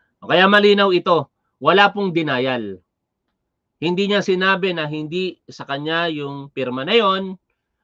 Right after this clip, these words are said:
at hindi niya sinabi na hindi siya gumawa ng affidavit of support. Kaya kumpirmado na sa kanya ang pirma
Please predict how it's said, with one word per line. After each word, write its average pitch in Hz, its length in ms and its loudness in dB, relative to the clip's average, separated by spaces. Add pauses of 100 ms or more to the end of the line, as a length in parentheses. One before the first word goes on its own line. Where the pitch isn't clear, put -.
(140)
at 127 160 -8
hindi 151 240 -8
niya 170 80 -2
sinabi 170 560 -4
na 135 240 -6 (400)
hindi 147 320 -2
siya 170 320 -2
gumawa 151 400 -4
ng 147 160 -8
affidavit 127 640 -10
of 120 80 -20
support. 160 480 -4 (160)
Kaya 135 400 -6
kumpirmado 190 880 -2 (320)
na - 80 -10
sa - 80 -12
kanya 226 400 0
ang 208 80 -12
pirma 135 480 -8